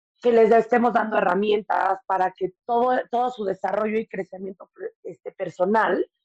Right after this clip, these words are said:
sea bueno y, y, y cambie, cambie su situación, ¿no? O sea, es, es muy impactante cuando una mujer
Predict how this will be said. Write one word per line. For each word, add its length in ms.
sea 240
bueno 600
y, 240
y, 320
y 240
cambie, 480
cambie 380
su 120
situación, 640
¿no? 160
O 60
sea, 220
es, 240
es 220
muy 220
impactante 800
cuando 360
una 220
mujer 500